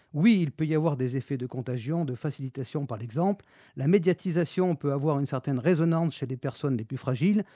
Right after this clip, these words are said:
On ne peut pas négliger cet aspect des choses. » Il est évident que les conditions de travail peuvent contribuer à un passage à l'acte, mais pour moi, dit-il, la plus grande prudence s'impose quant à attribuer la responsabilité de cet acte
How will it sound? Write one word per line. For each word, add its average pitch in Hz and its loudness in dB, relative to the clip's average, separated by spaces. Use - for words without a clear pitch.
On 151 2
ne 160 6
peut 165 2
pas 156 4
négliger 143 2
cet 135 -4
aspect 123 -6
des 113 -6
choses. » 175 0
Il 160 4
est 160 2
évident 170 4
que 156 0
les 139 0
conditions 170 0
de 139 0
travail 139 -2
peuvent 208 2
contribuer 156 0
à 143 0
un 123 -2
passage 120 -6
à 117 -4
l'acte, 160 -2
mais 170 6
pour 143 0
moi, 143 2
dit-il, 160 -2
la 147 0
plus 185 -4
grande 160 2
prudence 160 2
s'impose 151 0
quant 147 -2
à 143 -2
attribuer 139 -4
la 127 -2
responsabilité 135 -4
de 127 -2
cet 120 -6
acte 160 -2